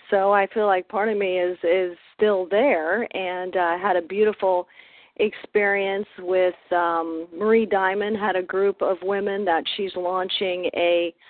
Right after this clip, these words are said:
a new, a new takeoff of, called the Well Program, and it's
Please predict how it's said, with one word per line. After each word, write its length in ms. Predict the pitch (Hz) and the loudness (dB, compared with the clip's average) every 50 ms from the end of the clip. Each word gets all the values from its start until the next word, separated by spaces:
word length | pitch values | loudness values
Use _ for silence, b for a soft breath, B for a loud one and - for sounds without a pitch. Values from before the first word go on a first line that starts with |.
| B B B B B B B - | B B B B B B B 0
a 100 | 220 220 | 0 2
new, 640 | 220 220 220 226 226 220 220 214 214 214 220 214 - _ _ - | 4 4 4 4 4 4 2 2 0 0 -2 -6 -8 _ _ -12
a 80 | - 208 | -10 -10
new 580 | 208 208 220 226 233 240 240 240 233 233 226 220 _ - - | -8 -6 -2 -2 0 0 2 0 0 -2 -2 -6 _ -10 -6
takeoff 520 | - 226 214 220 233 214 214 214 226 220 - - - - - | -2 -2 0 2 2 2 4 2 2 0 -4 -12 -20 -14 -6
of, 240 | - 208 202 196 - | -4 -4 -4 -4 -4
called 260 | - 226 226 226 220 | 2 4 4 4 4
the 80 | 208 202 | 0 -4
Well 380 | 196 175 202 220 233 226 220 214 | -2 2 4 4 4 4 2 -2
Program, 800 | - - - 190 180 170 165 175 175 175 - - - - - - - | -4 -8 -8 -8 -8 -8 -8 -8 -8 -8 -8 -8 -8 -10 -12 -12 -12
and 260 | - 180 180 175 170 | -10 -10 -8 -8 -8
it's 160 | 175 180 - | -8 -10 -10